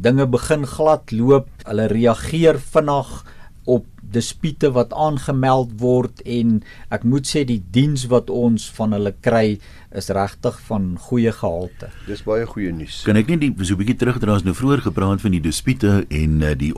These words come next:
Speaker 3: die ombud wat dit kan oplos. Is sy beslissing dan nou finaal of as ek nou steeds, eh, voel maar dit is nie reg nie, is daar een of ander reg van appel, kan ek tog hof toe gaan of is dit dan nou finaal wat hy sê moet dit so aanvaar?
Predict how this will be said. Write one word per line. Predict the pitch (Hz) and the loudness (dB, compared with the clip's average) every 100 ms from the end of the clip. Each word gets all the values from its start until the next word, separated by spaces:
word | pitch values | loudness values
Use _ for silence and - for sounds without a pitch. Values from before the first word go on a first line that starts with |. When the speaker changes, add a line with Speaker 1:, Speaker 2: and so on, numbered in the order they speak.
| 78 | -4
Speaker 3:
die | 71 | -4
ombud | - 104 95 | 0 2 4
wat | 78 | 2
dit | 78 78 | -2 -2
kan | 80 | -2
oplos. | - 110 76 73 - - - - - | 0 0 0 -2 -4 -10 -16 -18 -2
Is | 135 127 | 0 0
sy | - 131 | 0 0
beslissing | 123 113 117 107 123 | 0 0 0 2 2
dan | 90 85 | 4 2
nou | 90 | 2
finaal | 101 82 76 90 151 151 | 0 0 2 2 4 2
of | 87 | 0
as | 90 - | -2 -2
ek | 98 - | -2 0
nou | 104 98 80 | 2 2 0
steeds, | - - 139 110 - | -4 2 4 4 0
eh, | 80 - - | -4 -8 -16
voel | - 110 | -2 2
maar | 92 76 | 4 2
dit | 85 | 0
is | 92 101 | 0 2
nie | 90 | 2
reg | 78 85 | 2 0
nie, | 101 | 0
is | 80 | 2
daar | 80 | 0
een | 73 98 | 0 -2
of | 95 | 0
ander | 90 | -2
reg | 71 82 - | -2 -6 -4
van | 87 | -4
appel, | 78 - 98 95 | -4 -2 -2 0
kan | 87 | -2
ek | 78 - | -4 0
tog | 104 - | 0 0
hof | 85 - | -4 -2
toe | 104 | -4
gaan | - 101 95 - - - - | 0 0 0 -4 -18 -18 -8
of | 78 | -2
is | 87 | 0
dit | 85 | 0
dan | 87 | 2
nou | 85 80 | 2 0
finaal | 82 78 85 78 | 0 0 2 0
wat | 73 | -2
hy | 76 82 | -2 -2
sê | - 87 82 | 0 0 0
moet | 87 | -2
dit | 80 | -4
so | - 80 | -4 -6
aanvaar? | 69 82 60 | -4 -4 -4